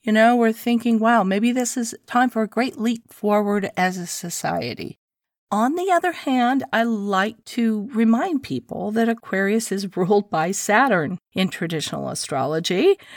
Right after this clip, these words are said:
And so, you know, anytime we talk about significant progress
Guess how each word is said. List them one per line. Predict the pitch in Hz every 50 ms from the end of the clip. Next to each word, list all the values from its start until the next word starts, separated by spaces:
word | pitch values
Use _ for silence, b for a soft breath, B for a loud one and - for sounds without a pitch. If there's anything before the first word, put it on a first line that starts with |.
| B B B _
And | - 262 277 277 277 277 240 - _
so, | - - 320 302 302 302 311 302 302 302 285
you | 277 311 370 359
know, | 262 220 226 226 220 -
anytime | - 254 302 359 392 - - - 311 330 311 285
we | 311 302
talk | 262 285 294 302
about | 285 - 180 -
significant | - - - 294 262 269 262 277 269 294 254 277 269 233 -
progress | - - 254 247 262 196 - - - - - - -